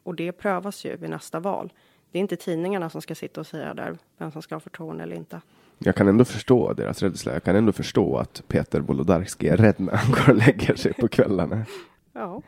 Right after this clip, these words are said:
Speaker 2: Alltså, jag menar, och, och, det han upplever, nu, nu använder jag Wolodarski som en manifestation av hela t-,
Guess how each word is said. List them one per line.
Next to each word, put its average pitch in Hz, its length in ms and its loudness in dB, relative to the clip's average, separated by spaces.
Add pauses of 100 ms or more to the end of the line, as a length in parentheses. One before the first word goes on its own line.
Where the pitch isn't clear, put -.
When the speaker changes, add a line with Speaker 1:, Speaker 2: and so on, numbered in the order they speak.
(280)
Speaker 2:
Alltså, 101 340 4 (460)
jag 104 100 4
menar, 98 180 6
och, - 240 -2
och, 95 100 -2 (280)
det 98 120 4
han 113 260 4
upplever, 58 800 0 (420)
nu, 101 240 6
nu 101 260 4
använder 85 540 4
jag 80 340 -2
Wolodarski 87 680 0
som 82 200 -4
en 78 180 -6 (500)
manifestation 85 880 2
av 76 100 -4
hela - 420 -2 (540)
t-, - 120 -4